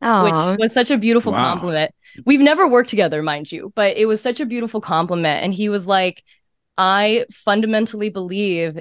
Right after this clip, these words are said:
Speaker 2: in more, like, young journalists climbing the journalistic ladder through B two B publications and media."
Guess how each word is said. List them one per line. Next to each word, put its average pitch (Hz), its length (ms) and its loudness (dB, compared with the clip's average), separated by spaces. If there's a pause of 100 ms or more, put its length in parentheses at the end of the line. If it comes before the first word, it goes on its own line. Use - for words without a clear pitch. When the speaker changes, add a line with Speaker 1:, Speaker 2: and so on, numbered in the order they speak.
Speaker 2:
in 180 300 0
more, 180 640 0
like, 175 160 -4
young 180 400 -2
journalists 175 680 -2
climbing 185 840 -2
the 180 120 -2
journalistic 175 600 -4
ladder 160 520 0
through 175 360 -2
B 160 160 -6
two 170 100 -2
B 170 180 -6
publications 165 640 -4
and 165 100 -2
media." 180 480 -4